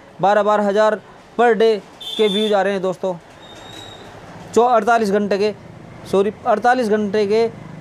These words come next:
बारह, बारह हज़ार व्यूज़ एक एक वीडियो पा रहे हैं, तो दोस्तों कम नहीं है, मैं समझता हूँ बहुत है मेरे लिए। तो आप लोगों को इतना प्यार बना रहेगा दोस्तों।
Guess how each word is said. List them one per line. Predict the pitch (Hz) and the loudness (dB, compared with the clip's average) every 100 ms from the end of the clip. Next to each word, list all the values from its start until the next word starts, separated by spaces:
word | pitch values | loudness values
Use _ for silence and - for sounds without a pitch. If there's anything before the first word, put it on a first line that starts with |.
| - | 0
बारह, | 202 233 | 4 4
बारह | 226 220 | 4 2
हज़ार | 202 220 202 | 2 2 0
व्यूज़ | 220 220 | -2 -2
एक | 202 196 220 | -2 -2 -2
एक | |
वीडियो | 196 208 208 | -4 -2 -2
पा | 202 | 0
रहे | 185 | -2
हैं, | 190 | -4
तो | 190 | -4
दोस्तों | 208 202 | -4 -4
कम | 220 220 | -4 -2
नहीं | 208 185 | -2 -2
है, | 175 | -4
मैं | 175 190 | -2 -4
समझता | 180 185 175 | -2 -6 -4
हूँ | 208 | -2
बहुत | 160 160 | -2 -2
है | 175 | -2
मेरे | 151 135 | -2 -4
लिए। | 135 | -10
तो | 139 - - - - - | -12 -20 -20 -20 -20 -4
आप | 208 214 220 | 0 2 2
लोगों | 208 | 0
को | 208 | 0
इतना | 208 202 | -2 -4
प्यार | 196 190 | -2 -2
बना | 180 180 | -2 -2
रहेगा | 180 196 | 0 0
दोस्तों। | 190 185 226 | -2 -4 -4